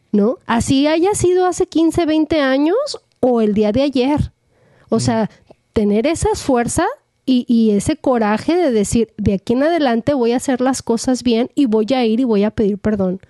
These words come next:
Speaker 1: Voy a
Speaker 2: Ujú.
Speaker 1: ir y voy a devolver lo que he robado".
Speaker 2: Ya.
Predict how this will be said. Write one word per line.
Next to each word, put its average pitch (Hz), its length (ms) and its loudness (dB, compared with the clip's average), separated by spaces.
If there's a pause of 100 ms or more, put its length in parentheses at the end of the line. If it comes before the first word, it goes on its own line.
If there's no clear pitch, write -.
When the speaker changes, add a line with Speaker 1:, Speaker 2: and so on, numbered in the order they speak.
(300)
Speaker 1:
Voy 240 300 2
a 247 80 2
Speaker 2:
Ujú. 226 80 2
Speaker 1:
ir 277 240 0
y 277 40 2
voy 220 200 2
a 254 80 2
devolver 202 440 2
lo 233 100 2
que 220 120 -2
he 196 80 2
robado". 185 540 2 (920)
Speaker 2:
Ya. 117 240 -2